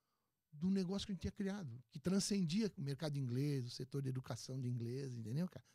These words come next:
Transcendia isso. Bom, e aí, cara, eu tô na Joker Socks, né? Deixa eu não cometer uma injustiça com os outros negócios, né? Senão os outros filhos ficam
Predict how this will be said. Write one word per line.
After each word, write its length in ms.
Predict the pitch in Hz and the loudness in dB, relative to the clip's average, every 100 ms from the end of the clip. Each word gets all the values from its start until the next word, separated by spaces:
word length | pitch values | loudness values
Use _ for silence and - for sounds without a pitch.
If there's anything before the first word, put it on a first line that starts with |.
| _ | _
Transcendia 480 | 170 185 196 190 247 | -2 0 0 0 -2
isso. 260 | 214 - - _ _ _ _ _ _ - - - - _ _ | -4 -6 -18 _ _ _ _ _ _ -20 -20 -20 -20 _ _
Bom, 200 | - 165 | 0 0
e 100 | 208 | 4
aí, 300 | 202 226 277 | 6 8 8
cara, 420 | 180 - 120 113 101 - | 6 0 -2 0 -2 -4
eu 80 | 120 | -6
tô 360 | - 156 135 113 113 | 4 6 8 6 0
na 180 | 113 110 | 0 4
Joker 260 | 117 131 156 | 4 4 4
Socks, 360 | 143 160 - | 6 4 4
né? 120 | 135 | 2
Deixa 280 | 131 110 - | 4 4 4
eu 60 | 151 | 2
não 100 | 123 | 2
cometer 360 | - 131 - 139 | 2 2 4 6
uma 80 | |
injustiça 420 | 139 123 - 131 156 | 6 6 4 0 0
com 80 | 135 | 0
os 80 | |
outros 160 | 139 143 | 0 4
negócios, 360 | 160 127 143 110 | 4 6 4 4
né? 60 | 131 | 2
Senão 180 | 131 139 | 6 8
os 80 | |
outros 280 | 139 156 147 | 8 6 6
filhos 200 | 156 160 | 8 8
ficam 540 | - 160 196 160 127 | 8 4 4 4 2